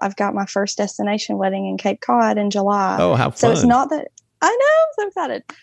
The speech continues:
Speaker 1: So it's not that I just, I want to be here. I do,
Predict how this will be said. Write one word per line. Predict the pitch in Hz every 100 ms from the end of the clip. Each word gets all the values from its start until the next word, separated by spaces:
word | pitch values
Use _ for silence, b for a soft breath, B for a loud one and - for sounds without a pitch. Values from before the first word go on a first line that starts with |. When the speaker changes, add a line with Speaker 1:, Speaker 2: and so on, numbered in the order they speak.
| B _ _
Speaker 1:
So | 262 247
it's | 240 277
not | 269 311
that | 349
I | 311 254
just, | 220 214 - -
I |
want | 208 190 202 214
to | - _ _ _ - _
be | 220 262
here. | 285 320 330 320 311
I | 220
do, | 208 233